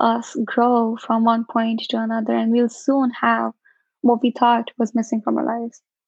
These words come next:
I hope all of this makes sense. I know there was a bit heaviness in there. That's why I popped up the rabbit turtle story, because it's my absolute favorite. But do remember that it has a very beautiful conclusion to it, which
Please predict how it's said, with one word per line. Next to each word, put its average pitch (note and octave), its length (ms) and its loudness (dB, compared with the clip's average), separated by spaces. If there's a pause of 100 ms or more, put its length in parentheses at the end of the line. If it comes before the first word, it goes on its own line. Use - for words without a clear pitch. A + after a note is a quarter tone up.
(720)
I C4+ 140 4
hope G4 240 4 (100)
all E4 180 4
of D4+ 80 2
this D#4+ 200 0
makes C4 240 0
sense. A#3 340 0
I B3 140 0
know C4+ 200 0
there C4+ 180 2
was C4+ 380 0 (280)
a B3 100 -2
bit D4 320 2
heaviness B3+ 640 0
in A3+ 120 -6
there. A3+ 220 2
That's A#3 240 -2
why C4 140 2
I C4+ 80 -6
popped C4+ 320 -2 (100)
up A#3+ 280 -4 (180)
the A3+ 340 -2
rabbit C4 300 2
turtle F#4 280 2
story, A#3+ 360 2
because A3+ 240 0
it's G#3+ 140 -8
my A#3 180 0
absolute B3+ 460 0
favorite. A3+ 480 0 (380)
But B3 180 2
do C#4+ 140 0
remember A#3 720 0 (400)
that A3+ 260 4
it A#3 140 0
has A3+ 280 0
a A3+ 60 0
very A#3 300 0
beautiful C4+ 340 0
conclusion A#3+ 540 0
to A3 120 -2
it, G#3 140 0
which G#3+ 260 -2